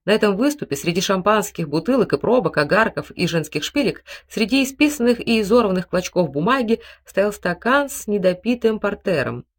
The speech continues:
и небольшая склянка, на белом ярлыке которой зловеще чернела «Оп, Пулф». Но как раз в ту минуту, когда колоточный граф и корнет поочерёдно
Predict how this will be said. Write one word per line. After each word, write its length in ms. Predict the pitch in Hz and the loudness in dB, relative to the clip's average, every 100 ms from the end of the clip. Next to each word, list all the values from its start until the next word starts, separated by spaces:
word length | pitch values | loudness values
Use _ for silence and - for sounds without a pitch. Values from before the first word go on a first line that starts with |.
| _ _ - | _ _ -2
и 180 | 196 | 0
небольшая 560 | 190 185 185 - 220 202 | 2 4 4 4 2 0
склянка, 640 | - 214 208 135 123 123 - - - | -2 -2 0 0 -2 -6 -6 -16 0
на 120 | 165 | 2
белом 280 | 175 180 170 | 4 2 4
ярлыке 380 | 165 160 160 240 | 4 4 2 2
которой 300 | 180 147 147 | 2 2 2
зловеще 440 | 147 151 208 180 | 2 2 0 -2
чернела 600 | - 170 160 131 123 123 _ _ _ | -4 -2 0 0 -2 -4 _ _ _
«Оп, 300 | - 196 - _ _ - - - _ | 0 0 0 _ _ -16 -16 -18 _
Пулф». 460 | 165 131 117 - _ _ _ _ _ _ _ _ _ _ _ _ _ _ _ _ - | -8 -6 -10 -20 _ _ _ _ _ _ _ _ _ _ _ _ _ _ _ _ -4
Но 140 | 175 | -2
как 200 | 180 247 | 0 2
раз 220 | 294 302 - | 2 2 -2
в 160 | - | -12
ту 200 | - 277 | -2 2
минуту, 480 | 226 185 247 277 143 | 4 2 2 -2 0
когда 300 | 160 160 175 | 0 2 2
колоточный 640 | 170 165 226 165 - 143 | 2 2 2 -2 -4 -2
граф 320 | 139 196 202 | 0 0 0
и 20 | - | -2
корнет 420 | 160 160 190 - | 0 2 0 0
поочерёдно 760 | 156 156 170 175 220 160 151 | -4 -2 -2 2 2 0 -4